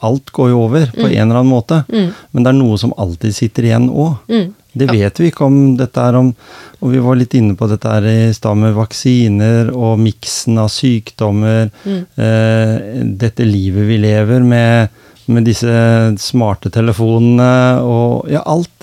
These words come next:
Speaker 1: alt med, med den endringen som skjer så fort.
Speaker 2: Mm.
Speaker 1: Fordi du har jo alle, du er syttiåtte modell, var det? Ja.
Speaker 2: Ja.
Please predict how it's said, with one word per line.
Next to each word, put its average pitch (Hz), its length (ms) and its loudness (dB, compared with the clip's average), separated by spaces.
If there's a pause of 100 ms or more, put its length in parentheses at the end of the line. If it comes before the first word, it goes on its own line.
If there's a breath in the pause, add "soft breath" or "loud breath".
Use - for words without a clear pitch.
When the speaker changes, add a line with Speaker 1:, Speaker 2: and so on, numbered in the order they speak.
(140)
Speaker 1:
alt 147 380 -4
med, 151 420 0
med 139 200 0
den 131 160 2
endringen 107 560 0
som 139 140 -2
skjer 120 240 -2
så 151 200 -4
fort. - 380 -8
Speaker 2:
Mm. 214 280 -2 (420 loud breath)
Speaker 1:
Fordi 139 440 2 (440 soft breath)
du 147 160 0
har 160 120 0
jo 135 320 2 (420)
alle, 139 300 0
du 131 140 0
er 127 80 2
syttiåtte - 920 -6
modell, 123 300 0
var 127 140 0
det? 143 200 0
Ja. 131 160 0
Speaker 2:
Ja. 202 60 -2